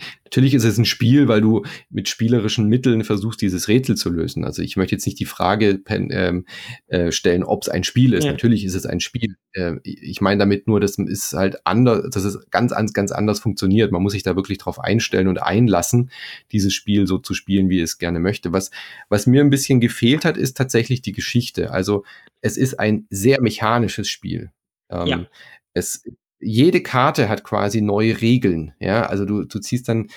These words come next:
Speaker 1: Karten und es sind jetzt nicht irgendwie nur zwei, drei verschiedene Kartentypen, die du hast, sodass du dich irgendwie, äh, die Karte nur anschaust und weißt, was jetzt los ist, sondern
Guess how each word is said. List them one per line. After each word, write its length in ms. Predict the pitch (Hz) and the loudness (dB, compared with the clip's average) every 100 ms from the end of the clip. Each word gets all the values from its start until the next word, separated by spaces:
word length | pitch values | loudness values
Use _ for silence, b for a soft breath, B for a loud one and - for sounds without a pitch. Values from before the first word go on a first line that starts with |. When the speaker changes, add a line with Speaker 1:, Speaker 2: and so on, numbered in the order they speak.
| B B | B B
Speaker 1:
Karten 460 | - 87 127 139 127 | -4 0 0 2 2
und 80 | |
es 80 | 110 | 4
sind 100 | 123 | 4
jetzt 160 | 123 123 | 4 4
nicht 160 | 123 | 0
irgendwie 220 | - 123 117 | 2 2 4
nur 180 | 110 | 2
zwei, 220 | 101 107 107 | 2 0 2
drei 180 | 113 | 0
verschiedene 420 | 104 98 - 98 95 | -2 -4 -2 -2 -2
Kartentypen, 720 | 101 139 - 131 - - 101 | -2 -4 0 0 0 0 0
die 80 | 104 | 2
du 160 | 90 | 2
hast, 320 | 92 127 - - B B | 0 -2 -6 -18 B B
sodass 300 | 104 98 - | -2 0 0
du 80 | |
dich 160 | 104 101 | -2 0
irgendwie, 460 | 101 104 98 101 98 | 0 0 2 2 0
äh, 60 | - - - 82 - - - _ _ _ _ _ _ | -4 -12 -10 -12 -12 -20 -20 _ _ _ _ _ _
die 80 | 110 | -4
Karte 260 | 104 101 110 | 0 0 4
nur 200 | 110 - | 2 4
anschaust 520 | 131 - 107 101 - | 2 2 2 2 0
und 120 | 104 | -4
weißt, 220 | 95 98 | -2 -2
was 140 | 95 95 | -4 -8
jetzt 160 | 92 | -2
los 260 | 123 131 101 | 2 4 2
ist, 80 | 98 | -2
sondern 280 | 101 101 | -2 -2